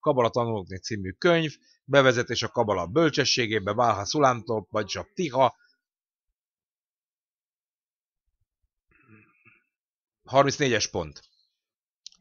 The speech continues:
Ezzel értelmezést nyert, hogy a Or Pnimi a belső fény,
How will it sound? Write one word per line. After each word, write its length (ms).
Ezzel 520
értelmezést 760
nyert, 320
hogy 180
a 180
Or 280
Pnimi 300
a 80
belső 420
fény, 360